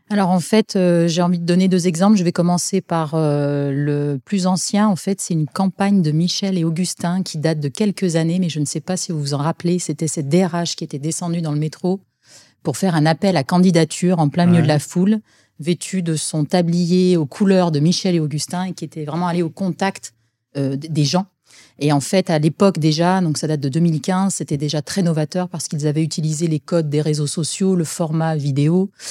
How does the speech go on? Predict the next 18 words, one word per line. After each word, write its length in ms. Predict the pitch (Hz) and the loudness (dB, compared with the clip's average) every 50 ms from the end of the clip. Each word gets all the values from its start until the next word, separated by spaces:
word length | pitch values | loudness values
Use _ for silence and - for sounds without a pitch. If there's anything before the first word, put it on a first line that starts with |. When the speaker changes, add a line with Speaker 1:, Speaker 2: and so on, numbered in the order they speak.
| - - - - _ - | -14 -14 -16 -8 _ 2
Speaker 1:
et 180 | 185 196 185 | 4 4 4
avaient 180 | 170 151 156 156 | 4 2 2 0
réussi 340 | 156 175 165 147 - - 185 | 0 0 0 0 0 0 -2
à 60 | 160 | -2
communiquer 720 | - - 165 156 156 156 151 151 143 - - 185 180 170 | -2 -2 -2 0 0 2 2 0 0 0 0 0 0 2
les 100 | 160 151 | 2 0
valeurs 600 | 143 139 156 156 156 165 180 185 180 - _ _ _ - | 0 2 2 2 4 4 2 2 0 -4 _ _ _ -10
de 160 | 170 147 151 | -8 -6 -4
cette 280 | 151 - - 165 151 - | -4 -4 -4 -4 -4 -4
enseigne. 440 | 160 151 - - 151 139 147 151 147 _ _ - | -4 -4 -4 -4 -4 -2 -2 -4 -6 _ _ -8
Speaker 2:
Ouais. 120 | 139 120 | -6 -4
Speaker 1:
Et 20 | 113 | -4
c'était 240 | - 165 143 - 156 | -4 -4 -2 0 0
un 120 | 151 147 | 0 2
vrai 180 | 139 151 165 - | 0 0 -2 -4
coup 120 | - - | -4 -6
de 60 | - | -8
pub. 240 | - - 156 139 | -6 -6 -8 -8